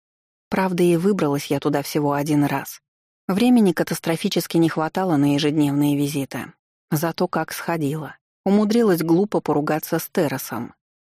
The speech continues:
Волк опять перехватил меня на выходе из библиотеки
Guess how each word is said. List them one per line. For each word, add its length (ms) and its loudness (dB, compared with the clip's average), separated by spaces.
Волк 360 0
опять 360 -2
перехватил 580 0
меня 300 4
на 180 2
выходе 360 0
из 100 0
библиотеки 880 -2